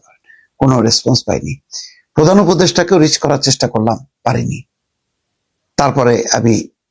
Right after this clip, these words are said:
মানে সামরিক কর্মকর্তাদের সঙ্গে যোগাযোগ করেছি, অনেক পরে এসছে, ততক্ষণে অনেক সর্বনাশ ঘটে গেছে।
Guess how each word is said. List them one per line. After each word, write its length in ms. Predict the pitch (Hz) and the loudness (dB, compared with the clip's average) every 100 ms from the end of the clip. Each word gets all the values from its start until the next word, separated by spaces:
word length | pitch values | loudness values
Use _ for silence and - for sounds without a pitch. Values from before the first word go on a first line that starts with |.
| _ _ _ - _ - | _ _ _ -20 _ -2
মানে 200 | 117 110 | 0 2
সামরিক 420 | 110 143 143 123 113 | 2 2 2 2 0
কর্মকর্তাদের 680 | 120 110 113 110 113 110 - | -2 0 -2 -2 -2 -2 0
সঙ্গে 180 | 127 104 | 0 0
যোগাযোগ 300 | 107 104 - | -2 -4 -4
করেছি, 260 | - - - _ _ - _ _ _ _ _ _ - | -10 -10 -16 _ _ -20 _ _ _ _ _ _ -2
অনেক 240 | 139 156 - | 2 2 2
পরে 200 | 117 110 95 | 0 2 0
এসছে, 180 | - 120 - | 0 -2 -2
ততক্ষণে 460 | 123 139 - 180 208 - _ _ _ _ | -4 -4 0 0 0 -4 _ _ _ _
অনেক 200 | - 151 165 | 0 2 2
সর্বনাশ 400 | - 110 110 104 - | 0 0 0 -2 -4
ঘটে 180 | - - | -4 -4
গেছে। 220 | 95 - | -4 -8